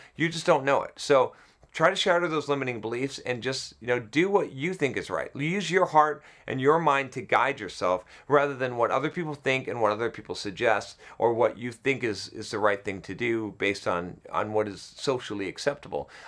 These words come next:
Uh, there's, there's a lot of different ways to live your life that don't involve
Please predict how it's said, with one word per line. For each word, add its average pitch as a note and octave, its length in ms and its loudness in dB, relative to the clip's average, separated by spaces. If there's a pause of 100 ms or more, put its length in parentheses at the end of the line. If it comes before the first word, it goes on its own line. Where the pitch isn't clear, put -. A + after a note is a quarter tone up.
Uh, - 140 -2
there's, A2 240 -4
there's A2 160 -8
a A#2 40 -2
lot B2 360 4
of C3 80 -8
different A2+ 260 -8
ways G2 160 -6
to - 80 -14
live G2 160 -6
your G2+ 140 0
life F2+ 300 2
that F#2+ 220 -6
don't G2+ 240 -4
involve F2 460 -2